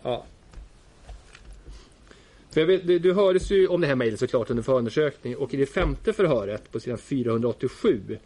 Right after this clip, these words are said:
då sa du som något antecknat att du inte kunde dra någon, eh,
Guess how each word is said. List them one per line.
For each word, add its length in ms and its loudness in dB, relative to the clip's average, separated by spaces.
då 120 0
sa 240 4
du 100 2
som 120 -2
något 140 -4
antecknat 720 -2
att 200 -8
du 220 2
inte 240 -2
kunde 280 0
dra 100 2
någon, 240 -2
eh, 260 -4